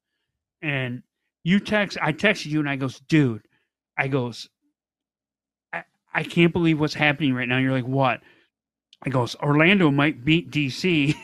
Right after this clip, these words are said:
<laughs> 'Cause it's back and forth. And, <laughs> and so, um, Orlando Guardians defeated the D C Defenders thirty-seven to thirty-six.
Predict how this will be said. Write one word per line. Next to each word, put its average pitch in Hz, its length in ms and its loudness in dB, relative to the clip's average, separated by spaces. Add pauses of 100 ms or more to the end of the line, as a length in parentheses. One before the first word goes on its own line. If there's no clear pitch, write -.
(140)
<laughs> - 640 -2
'Cause 190 240 2 (200)
it's 160 400 0
back 175 320 0
and 165 160 -4
forth. 170 460 -2 (340)
And, 151 420 2 (560)
<laughs> - 240 -20
and 147 320 2
so, 143 540 4 (380)
um, 117 360 -2 (120)
Orlando 160 420 4
Guardians 139 560 0
defeated 131 480 0
the 113 60 -10
D 135 180 2
C 127 160 -6
Defenders 113 800 -4
thirty-seven 165 640 2
to 131 80 -6
thirty-six. - 1120 -4